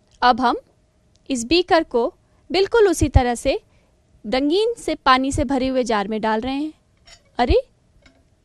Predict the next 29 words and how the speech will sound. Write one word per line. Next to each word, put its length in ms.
ये 80
सिक्का 320
तो 120
दिखाई 360
दे 160
रहा 120
है। 160
ऐसा 260
क्यों? 260
क्योंकि 280
बीकर 460
में 140
भरी 220
हुई 220
हवा 280
ने 220
रंगीन 400
पानी 320
को 280
हटा 240
दिया 220
है। 160
अब, 160
अब 180
इसमें 320
हम 180
प्रकाश 420
डालते 380
हैं। 160